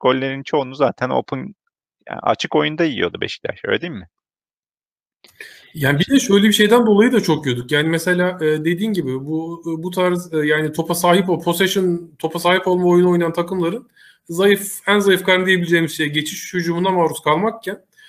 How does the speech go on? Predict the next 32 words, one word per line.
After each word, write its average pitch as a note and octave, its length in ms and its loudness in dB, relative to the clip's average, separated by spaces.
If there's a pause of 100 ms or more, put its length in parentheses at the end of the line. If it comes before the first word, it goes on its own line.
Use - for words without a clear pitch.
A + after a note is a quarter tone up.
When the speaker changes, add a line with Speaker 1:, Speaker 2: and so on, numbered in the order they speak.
(320)
Speaker 2:
bizim G3 340 0
bu, G#3 380 0
e, E3+ 160 2
top F#3+ 240 -2
bizdeyken G3 440 2
üç F3 160 0
iki G3 200 -2
beşe G3 240 0
doğru E3 600 2
dönüşen E3 400 0
dizilişimiz E3+ 720 -6 (380)
orta D#3+ 260 2
sahadaki F#3+ 440 2
iki G#3+ 140 -10
kişiyi F#3+ 280 -2
o F3 80 0
kadar F#3+ 200 0
yalnız F#3+ 280 0
bırakıyordu A3 420 -4
ki. C3+ 280 -10
Ya D3+ 180 0
rakip F3 300 0
üç F3+ 180 -6
dört A#3+ 200 -4
kişiyle G3 300 0
bizim F3 220 -2
orta, F#3 260 0
yani E3+ 160 2
orta F3 220 0
sahayı G3 220 0
kapattığı F#3+ 440 -2
zaman F#3+ 280 -2